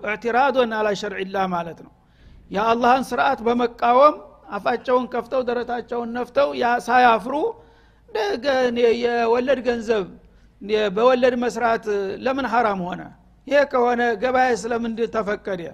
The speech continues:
ሰው ነግዶ እንደሚያተርፈው በወለድም ያው በገንዘቡ ነው የሚያተርፈው። ሁለቱም ምን ለያቸው ይልሃል እንዳውም መስራቱ ማጥፋቱ ብቻ ሳይሆን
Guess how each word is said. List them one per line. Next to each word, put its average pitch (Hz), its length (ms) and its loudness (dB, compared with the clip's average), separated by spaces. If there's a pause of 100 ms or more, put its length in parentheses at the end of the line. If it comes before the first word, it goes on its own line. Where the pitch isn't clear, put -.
(480)
ሰው 254 220 0
ነግዶ 247 360 0 (120)
እንደሚያተርፈው 247 920 0
በወለድም 262 680 2
ያው 277 180 -2
በገንዘቡ 247 520 0
ነው 294 120 -4
የሚያተርፈው። 240 600 -4 (360)
ሁለቱም 294 400 2
ምን 277 140 -2
ለያቸው 247 600 4
ይልሃል 208 340 4
እንዳውም 180 420 -6 (540)
መስራቱ 254 560 2
ማጥፋቱ 247 540 0
ብቻ 254 200 -6 (120)
ሳይሆን 269 500 4